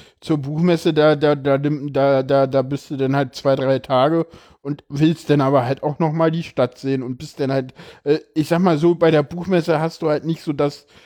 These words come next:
Bedürfnis, nah an der Messe ein Hotel zu nehmen, weil das ist ja wirklich Niemandsland,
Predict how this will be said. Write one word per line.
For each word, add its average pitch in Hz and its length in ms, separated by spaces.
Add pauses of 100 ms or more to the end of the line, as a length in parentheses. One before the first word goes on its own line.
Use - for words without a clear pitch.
(200)
Bedürfnis, 156 720
nah 143 320
an 147 140
der 147 100
Messe 143 340
ein 143 180
Hotel 143 340
zu - 120
nehmen, 123 260
weil 117 120
das 131 160
ist 135 140
ja 127 160
wirklich 127 300
Niemandsland, 107 760